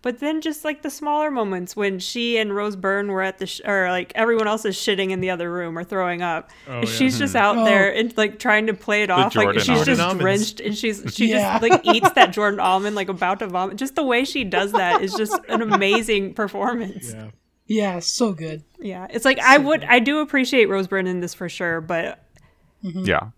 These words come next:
Speaker 1: I've seen her do other movies, like, no, we can't talk about it 'cause it's a different category.
Speaker 3: Okay.
Speaker 4: I think it, I think it needed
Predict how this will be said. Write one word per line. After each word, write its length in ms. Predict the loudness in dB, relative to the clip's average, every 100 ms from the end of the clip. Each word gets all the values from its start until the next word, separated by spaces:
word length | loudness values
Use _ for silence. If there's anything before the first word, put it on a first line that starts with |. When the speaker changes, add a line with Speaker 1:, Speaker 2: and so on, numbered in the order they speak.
| -2
Speaker 1:
I've 160 | 0 0
seen 220 | 0 0
her 140 | 0
do 240 | -2 -2 -6 _
other 280 | -4 -2 -2
movies, 440 | -2 -4 -6 -8 -10 -20 -20 -20 _ -20 -8
like, 320 | -6 -6 -10 _ _ -20 _ _ -8
no, 240 | -4 -4 -4
we 100 | -8
can't 220 | -6 -6
talk 120 | -4
about 200 | -2 -2
it 40 | -4
'cause 80 | -8
it's 180 | -10 -8
a 60 |
different 400 | -8 -6 -6 -8 -12 -20 -20 -12
category. 680 | -10 -10 -10 -12 -12 -12 -16 _ _ _ -20 -20 _ -6
Speaker 3:
Okay. 220 | -4 -2
Speaker 4:
I 40 |
think 220 | 0 2 2
it, 140 | 0 -2
I 100 | -4
think 280 | 0 0 0
it 160 | 0
needed 560 | 0 0 0 0 -2